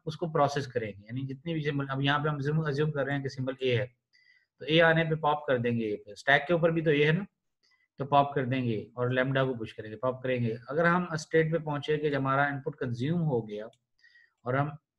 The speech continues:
फाइनल स्टेट पे पहुंच गए, यानी स्टैक की कंडीशन ये हो गई कि स्टैक पे हमारे पास सिर्फ, अ, डॉलर साइन है,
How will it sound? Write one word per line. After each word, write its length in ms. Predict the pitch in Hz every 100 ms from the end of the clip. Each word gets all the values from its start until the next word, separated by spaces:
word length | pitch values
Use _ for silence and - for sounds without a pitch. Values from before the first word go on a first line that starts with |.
| _ _
फाइनल 280 | 131 135 170
स्टेट 420 | 175 - 160 143
पे 60 | 156
पहुंच 320 | 131 127 127
गए, 220 | - 120
यानी 220 | 117 120 127
स्टैक 320 | 123 135 139
की 100 | 147
कंडीशन 520 | 139 131 131 143 143 _ _ _ _
ये 120 | 127 143
हो 140 | 135
गई 120 | 135
कि 180 | 131 135
स्टैक 460 | 131 131 135 131 - -
पे 120 | 135
हमारे 300 | 131 123 120
पास 220 | 123 127 123
सिर्फ, 280 | 139 143 _ _ _ _ _
अ, 220 | - 123 117
डॉलर 320 | 123 123 156
साइन 300 | 156 139 113
है, 220 | 110 -